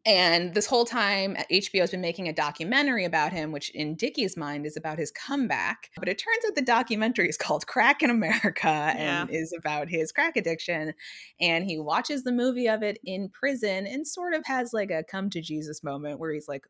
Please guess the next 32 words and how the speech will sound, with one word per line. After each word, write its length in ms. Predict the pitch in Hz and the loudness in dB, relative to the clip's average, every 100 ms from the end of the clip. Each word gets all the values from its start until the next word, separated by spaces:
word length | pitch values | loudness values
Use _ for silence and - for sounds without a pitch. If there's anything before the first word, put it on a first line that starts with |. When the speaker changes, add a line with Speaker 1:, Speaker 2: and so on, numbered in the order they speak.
| _ 190 | _ -2
Speaker 1:
"Oof, 500 | 165 - - - _ _ _ | -2 -6 -16 -20 _ _ _
that's 300 | 170 175 185 | -4 -2 -2
me. 400 | 190 180 156 165 _ - | -4 -6 -10 -18 _ -4
Speaker 2:
Yeah, 260 | 196 156 | 0 0
that's 220 | 127 220 - | 0 -4 -8
pretty 200 | 202 175 | -4 -2
Speaker 1:
Oh, 100 | 170 | 0
Speaker 2:
rough. 160 | 233 | 0
Speaker 1:
no." 100 | 160 110 - - _ _ | -2 -6 -12 -20 _ _
Speaker 2:
Uh-huh. 280 | 214 220 202 | -4 -2 4
Speaker 1:
So, 500 | 226 262 247 240 - - | 6 8 6 4 0 2
you 100 | 254 | 4
know, 100 | 254 | 6
he 100 | 285 | 4
detoxes 560 | 277 294 262 233 220 208 | 4 4 4 4 -2 -4
in 140 | 175 | -2
prison 300 | 175 185 180 | 2 0 0
as 140 | 160 170 | -2 0
well. 340 | 143 143 147 | 0 0 0
And 140 | 151 | -2
when 100 | 151 | -4
he 60 | 151 | -6
comes 360 | - 185 165 165 | -4 -4 -4 -2
out, 440 | 151 143 139 - | -2 -2 -4 -6
he's, 280 | 165 143 127 | -6 -8 -6
he 140 | - 143 | -6 -4
finds 420 | 147 139 131 131 | -4 -4 -6 -4
that 280 | 143 117 - | -4 -4 -8
Mickey 300 | 143 156 147 | -10 -6 -8
has 160 | 135 | -6
moved 320 | 151 135 135 | -8 -8 -6
on, 480 | 131 135 131 131 139 | -8 -6 -6 -8 -10